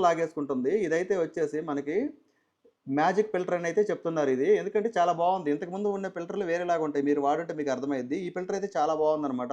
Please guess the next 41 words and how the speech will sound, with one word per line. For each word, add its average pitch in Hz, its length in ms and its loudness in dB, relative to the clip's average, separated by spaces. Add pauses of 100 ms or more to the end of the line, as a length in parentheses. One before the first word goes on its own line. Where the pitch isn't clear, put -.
(120)
మనకి 165 240 -8
ఈజీ 208 240 -2
క్లీనింగ్ 180 360 -4
అయితే 175 200 -8
ఉంది. 139 180 0 (520)
ఇది 151 120 -2
వచ్చేసి 208 320 2 (100)
మనకి 202 300 -4 (480)
బ్యాక్ 160 240 2
సైడ్ 190 140 0 (100)
నీళ్ళు 175 180 -2
వెళ్ళేదన్నమాట. 135 560 0 (680)
ఇదైతే 180 260 2 (100)
వచ్చేసి 190 280 -2 (120)
మనకి 175 280 -4 (320)
ఇన్సైడ్ 185 380 0
ది 180 180 0
నీళ్ళు 175 220 -2
తీసుకునే 160 300 -8
పైప్ 139 200 0
అనమాట. 131 280 -2
ఇదైతే 131 300 0 (140)
వాషింగ్ 143 300 0
మిషన్కి 135 320 -4
లోపల 127 280 -2
సైడ్. 123 180 0 (580)
మనకి 170 200 -4
ఇప్పుడు 196 240 0
మిగతాదంతా 185 640 -2
వచ్చేసి 175 340 -6 (120)
మనకి 151 240 0 (180)
టెక్నీషియన్స్ 180 540 -4
ఎవరైతే 165 340 0
ఉన్నారో 147 260 0
అతను 147 200 -2
వచ్చి 220 140 -2 (100)
ఎక్స్‌ప్లెయిన్ 165 360 -4
చేసి 156 240 -4
ఫిట్ 139 160 -6
చేసి 156 180 -4
వెళ్తారనమాట 120 520 -4